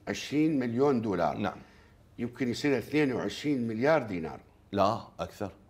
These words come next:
Speaker 1: أكثر.
Speaker 2: اكثر.
Speaker 1: أنا مقير بالأرقام.
Speaker 2: اي، اكثر.
Speaker 1: مو زين.
Speaker 2: اكثر.
Speaker 1: يعني ذول الولد السادة، طبعا أنا ما، ما أقدر أقول أسماء، أنا أعرفهم أنت
Speaker 2: إيه،
Speaker 1: تعرفهم.
Speaker 2: أنا أعرفهم وأنت تعرف.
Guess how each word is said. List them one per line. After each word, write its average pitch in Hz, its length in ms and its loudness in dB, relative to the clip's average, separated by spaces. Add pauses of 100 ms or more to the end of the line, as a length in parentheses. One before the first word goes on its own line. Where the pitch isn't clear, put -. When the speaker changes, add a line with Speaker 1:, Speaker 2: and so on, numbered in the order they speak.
(140)
Speaker 1:
أكثر. - 400 -4
Speaker 2:
اكثر. 80 420 -6
Speaker 1:
أنا 156 180 4
مقير 160 360 4
بالأرقام. 85 500 -4
Speaker 2:
اي، 104 260 6
اكثر. 127 200 4
Speaker 1:
مو 151 200 6
زين. 98 180 6 (340)
Speaker 2:
اكثر. 107 400 2 (240)
Speaker 1:
يعني 165 260 4
ذول 208 280 6
الولد 180 380 4
السادة، 165 600 4
طبعا 175 320 4
أنا 156 400 2
ما، - 160 2
ما 185 160 4
أقدر 156 240 4
أقول 139 200 4
أسماء، 165 420 4
أنا 214 80 4
أعرفهم 196 360 2
أنت 87 100 -4
Speaker 2:
إيه، 120 140 4
Speaker 1:
تعرفهم. 110 340 2
Speaker 2:
أنا 240 140 2
أعرفهم 120 320 -4
وأنت 90 140 -6
تعرف. - 260 -10